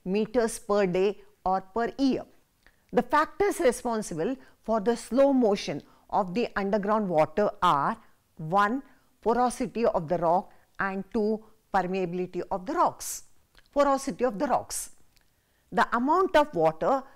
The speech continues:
that has been locked up into the rocks depends upon the porosity of the rock. The ratio of total volume of the open spaces in the rocks to the total volume of the rocks is called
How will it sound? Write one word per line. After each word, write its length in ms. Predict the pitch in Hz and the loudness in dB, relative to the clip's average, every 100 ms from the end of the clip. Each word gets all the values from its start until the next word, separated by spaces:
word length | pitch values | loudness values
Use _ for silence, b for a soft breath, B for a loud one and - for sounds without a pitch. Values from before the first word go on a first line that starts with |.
| B | B
that 240 | 160 202 233 | -2 -2 0
has 200 | 240 196 | -4 -2
been 280 | 240 220 | 0 0
locked 360 | 220 240 - - | 2 0 -2 -2
up 220 | 196 180 b b b - | -2 -2 b b b -4
into 260 | 240 277 | -2 -2
the 120 | 226 | -2
rocks 440 | 202 135 - - - b b 170 | 2 0 0 -10 -12 b b -4
depends 480 | 226 285 294 285 - | -2 0 -2 -4 -6
upon 400 | 190 - 185 196 - b | -6 -2 0 0 -6 b
the 80 | 185 | -8
porosity 720 | 214 208 196 214 208 208 196 - | -4 -4 -2 -2 -4 -8 -6 -4
of 160 | 185 160 | -4 -4
the 80 | 247 | 0
rock. 460 | 269 151 - _ _ _ _ _ _ _ _ | 0 0 -12 _ _ _ _ _ _ _ _
The 120 | 180 247 | -2 2
ratio 480 | 269 339 - 370 - | 2 0 4 4 6
of 180 | 208 214 B B - | 2 2 B B 2
total 400 | 277 294 311 262 | 2 2 0 2
volume 520 | 175 185 240 202 - - _ | 4 4 4 2 -2 -16 _
of 260 | 196 214 165 | 2 2 0
the 180 | 254 - - | -4 -4 -4
open 380 | - 247 277 277 | 2 2 2 -2
spaces 640 | - - 175 143 160 143 - b b | -4 0 0 0 -6 -8 -16 b b
in 180 | 226 262 | 0 2
the 140 | 285 | 2
rocks 440 | 214 131 - - - b b | 2 0 0 -10 -12 b b
to 80 | 262 | -2
the 140 | 285 277 | 0 -2
total 480 | - 269 - 320 | 2 0 2 0
volume 480 | 240 196 208 262 240 - | 4 4 4 2 -2 -2
of 180 | 196 156 | -2 0
the 100 | 180 | 0
rocks 380 | 147 202 - - b | 0 0 -6 -14 b
is 260 | 196 208 - | -4 -4 -6
called 380 | - 196 202 | -4 -2 -2